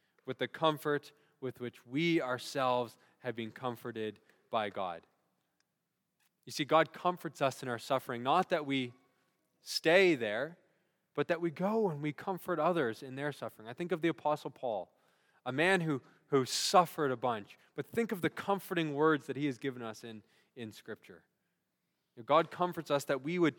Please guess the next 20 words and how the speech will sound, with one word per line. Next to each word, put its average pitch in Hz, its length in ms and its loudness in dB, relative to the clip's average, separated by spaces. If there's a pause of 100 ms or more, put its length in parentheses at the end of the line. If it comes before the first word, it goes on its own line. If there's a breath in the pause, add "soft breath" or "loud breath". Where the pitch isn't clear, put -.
(260 soft breath)
go 175 240 4
and 175 80 2
extend 165 460 0
that 143 180 -2
same 165 380 -4
compassion 135 800 -6 (500 soft breath)
and 123 200 -10
comfort 143 580 -4 (360)
to 127 120 -4
others. 127 540 -2 (420)
We 139 60 -4
want 165 180 4
to 170 60 4
have 170 120 6
the 156 100 4
heart 180 360 8
and 147 160 -4
mind 160 340 4
of 135 140 -6
Christ 151 480 2